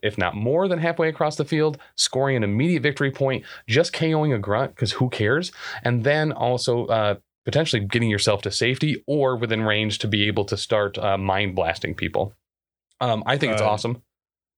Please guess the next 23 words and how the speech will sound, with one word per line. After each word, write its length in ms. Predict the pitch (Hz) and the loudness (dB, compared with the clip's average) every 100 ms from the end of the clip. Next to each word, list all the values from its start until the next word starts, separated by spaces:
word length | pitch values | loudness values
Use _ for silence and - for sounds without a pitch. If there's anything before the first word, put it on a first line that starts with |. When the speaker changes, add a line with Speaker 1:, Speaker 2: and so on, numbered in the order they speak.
| _ _ _ _ _ _ | _ _ _ _ _ _
Speaker 2:
I 160 | - 113 | -2 -2
think 240 | - 123 107 | 0 -2 2
it's 120 | - | 2
super 260 | 127 110 | 2 2
neat. 280 | 110 127 127 _ - | 2 2 0 _ -2
Uh, 580 | 104 101 101 98 95 92 | 2 4 4 2 0 -4
so 140 | - 95 | -4 -2
I 120 | 90 | -2
didn't 240 | 95 - | -4 -4
mean 140 | 98 85 | -2 0
to 40 | |
cut 180 | 95 - | -2 -2
you 60 | 92 | -2
off 120 | 98 | -2
there. 140 | 87 | -2
Do 100 | 85 | -2
you 20 | 92 | -2
have 80 | |
something 160 | - 87 | 0 -2
else 140 | 90 | -2
you 60 | 98 | 0
wanna 100 | 92 | -2
say? 180 | 101 | -2